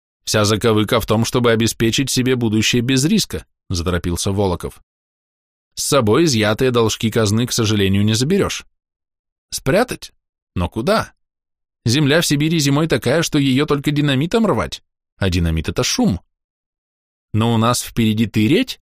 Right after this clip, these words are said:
а там готовые дыры в земле, господа, соляные шахты. Я лишь предлагаю взять то, что нам по праву причитается, и спрятать пару-тройку ящиков с золотишком в шахту. Потом, после того, как все закончится, вернемся за нашим трофеем".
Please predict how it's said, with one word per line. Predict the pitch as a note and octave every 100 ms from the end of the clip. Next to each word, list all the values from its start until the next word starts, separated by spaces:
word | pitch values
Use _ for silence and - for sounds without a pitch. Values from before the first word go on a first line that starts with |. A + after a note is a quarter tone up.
| _ _ _ C#3+
а | E3+
там | F#3+ G#3+ F#3
готовые | E3+ F#3+ G3 F#3
дыры | F3+ A3 G#3+
в |
земле, | F#3 F#3 E3 A#2+
господа, | G2+ - F2+ D2 _ _ _ -
соляные | - C3 C#3+ D3 D#3 D3+
шахты. | F#3 D#3+ - - _ _ _ _ _ _ _ _ _ -
Я | E2 E2+
лишь | G#2+ -
предлагаю | A#2+ A2+ G#2+ G#2 A2
взять | G#2 G#2+ -
то, | A#2
что | - A2+
нам | A2 G#2
по | G2+
праву | G#2+ G#2 F#2+
причитается, | G2+ - G#2 F#2+ F#2 - G3 _ _ _ -
и | C3
спрятать | - A#2 C3 B2 -
пару-тройку | A#2+ A#2+ A#2+ A#2+ A2+
ящиков | A2 G#2+ - A#2+ G#2+
с | G#2
золотишком | A2 G#2+ G#2+ - A#2 A2+
в |
шахту. | F#3 E3+ - C#2+ _ _ _ _ _ _ _ _ _ _ _
Потом, | A2 A#2+ C4+ C4
после | A2 - F#2
того, | G#2 G#2+
как | G2+ -
все | - G#2
закончится, | A#2+ G#2+ F2+ F#2 - C#3+
вернемся | F#3 G3+ A#3+ - C3+
за | A2
нашим | G#2+ - A#2
трофеем". | F2+ E2 D#2+ D#2 C#2+